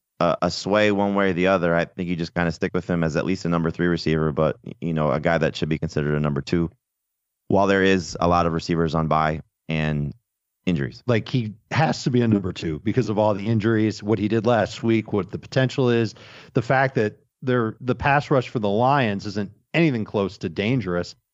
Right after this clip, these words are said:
Speaker 2: So Kirk Cousins will have time to throw.
Speaker 1: Well, it depends. Is there
Speaker 2: If
Speaker 1: hands to the face or not hands?
Speaker 2: <laughs> That's right. Uh,
Speaker 1: <laughs>
Speaker 2: I, I think Diggs will be okay.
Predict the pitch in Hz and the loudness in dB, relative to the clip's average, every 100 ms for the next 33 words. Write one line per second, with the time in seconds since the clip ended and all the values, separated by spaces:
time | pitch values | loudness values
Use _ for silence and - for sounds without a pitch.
0 | _ - 123 165 180 - 147 156 110 101 | _ -2 0 0 0 2 2 2 -2 0
1 | 95 - 117 113 90 - 120 104 92 113 | 0 0 -2 0 -2 0 2 2 2 0
2 | 113 113 101 85 87 147 104 90 92 92 | 0 0 0 0 2 2 2 -4 -6 -4
3 | 101 104 85 82 80 135 196 - - 156 | -4 -4 -6 -4 -2 0 2 0 0 -2
4 | - 135 - - - 117 - 110 110 - | -2 -6 -6 -14 -12 -10 -8 -6 -6 -8
5 | - - - - 156 160 233 - 330 - | -20 -20 -10 2 4 6 4 2 -2 -4
6 | - 170 185 185 262 330 240 - 165 135 | -2 0 2 2 4 2 2 2 2 4
7 | 147 127 127 120 117 113 101 92 101 | 0 2 2 4 2 0 0 0 -2